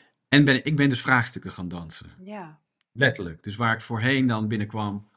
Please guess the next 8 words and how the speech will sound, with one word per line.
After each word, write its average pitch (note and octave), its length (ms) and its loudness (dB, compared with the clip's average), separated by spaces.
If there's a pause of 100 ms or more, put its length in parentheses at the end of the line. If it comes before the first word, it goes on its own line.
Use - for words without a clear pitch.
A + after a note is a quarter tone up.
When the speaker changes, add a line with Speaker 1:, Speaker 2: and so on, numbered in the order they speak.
Speaker 1:
als, G#2+ 380 -10
eh, G2+ 140 -6
als G#2+ 120 -4
adviseur G#2+ 600 -2
of G2+ 60 -10
als G2+ 180 -8
consultant, G#2 680 -2 (720)
ehm, G2+ 500 0